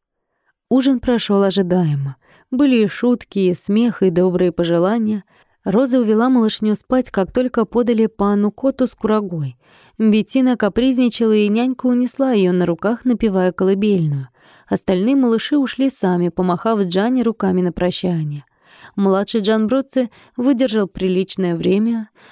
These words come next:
выпил бокал вина с отцом и ушёл к себе. А потом, крадучись, вернулся в дом, поднялся на второй этаж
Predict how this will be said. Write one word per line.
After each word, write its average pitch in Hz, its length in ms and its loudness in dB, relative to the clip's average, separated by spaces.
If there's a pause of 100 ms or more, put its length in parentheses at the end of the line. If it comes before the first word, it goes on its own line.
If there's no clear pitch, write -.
выпил 208 420 2
бокал 214 380 0
вина 190 360 0
с - 120 -8
отцом 226 480 -2 (240)
и 277 120 0
ушёл 190 360 0
к - 80 -18
себе. 196 500 -2 (520)
А 208 80 -4
потом, 196 460 0
крадучись, 185 760 -2
вернулся 208 640 0
в 196 60 0
дом, 202 320 0
поднялся 190 560 0
на 196 120 0
второй 190 420 0
этаж 175 420 -4